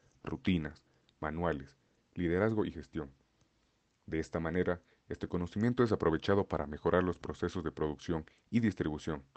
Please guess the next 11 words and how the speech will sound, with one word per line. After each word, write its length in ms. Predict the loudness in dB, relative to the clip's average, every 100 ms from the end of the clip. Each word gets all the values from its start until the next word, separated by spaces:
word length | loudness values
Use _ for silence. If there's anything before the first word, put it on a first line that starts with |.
| -20 _ _ _
para 220 | 4 6
disminuir 520 | 4 2 -2 0 0
sus 220 | -2 -10 -6
costos 460 | -2 -2 -2 -6
y 120 | -2 0
mejorar 360 | 0 2 4
la 120 | 4
calidad 320 | 0 0 0 0
de 80 |
los 100 | -4
productos. 640 | -8 -6 -6 -8 -16 -20